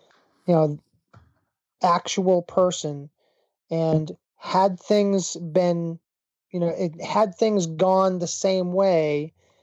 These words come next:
he realizes that he would have done the exact same thing.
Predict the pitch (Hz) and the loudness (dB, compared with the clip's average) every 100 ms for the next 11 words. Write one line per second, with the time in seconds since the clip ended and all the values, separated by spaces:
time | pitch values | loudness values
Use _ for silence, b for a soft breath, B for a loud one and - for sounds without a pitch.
0 | _ _ - - 214 185 202 196 185 170 | _ _ -8 0 2 4 4 4 4 4
1 | 165 165 156 156 - - 220 208 170 190 | 0 -4 -10 -10 -14 -10 -4 -2 0 0
2 | 180 156 147 180 170 165 156 147 165 165 | 0 -2 -2 0 0 -4 -4 -2 0 0
3 | 165 - 165 147 143 - 175 165 | 0 -6 -6 -6 -6 -2 2 0